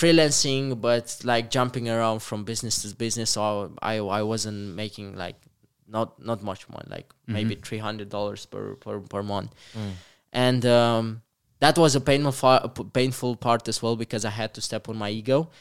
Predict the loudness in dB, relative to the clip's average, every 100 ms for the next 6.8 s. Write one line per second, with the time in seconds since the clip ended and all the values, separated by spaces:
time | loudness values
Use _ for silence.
0 | _ _ -6 -2 0 0 0 2 2 0
1 | 0 0 -4 -2 -6 -6 -6 -6 -8 -8
2 | -8 -8 -8 -10 -10 -6 -4 -4 -6 -12
3 | -12 -10 -12 -12 -10 -4 -2 -2 -4 -2
4 | 0 2 2 0 -4 -10 _ _ -6 -2
5 | 2 2 2 -2 -6 -8 -4 -4 -4 -6
6 | -6 -6 -4 -4 -6 -8 -10